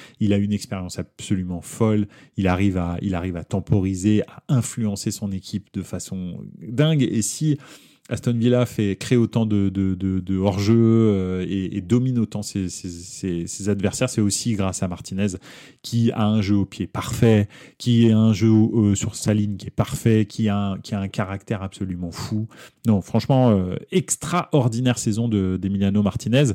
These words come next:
Je pense pouvoir dire que c'est sa meilleure de sa carrière. Donc, euh, voilà. Mais, euh, vraiment, euh, vraiment très, très bien. J'avoue, je suis obligé de le dire.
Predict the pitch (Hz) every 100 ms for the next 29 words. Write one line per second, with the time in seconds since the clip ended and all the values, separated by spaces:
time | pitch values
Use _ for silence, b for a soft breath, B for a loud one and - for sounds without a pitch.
0 | B B B B B B - 98 95 -
1 | 127 151 - - - _ - 101 98 95
2 | 127 - - - - 98 - 95 90 101
3 | 104 117 110 95 92 - 87 80 - 131
4 | 98 - 92 90 82 - 95 90 87 87
5 | 92 110 131 117 92 87 87 104 113 -
6 | 110 - 90 - - _ - _ B B
7 | B B B - 104 92 85 _ _ -
8 | 107 95 98 95 95 87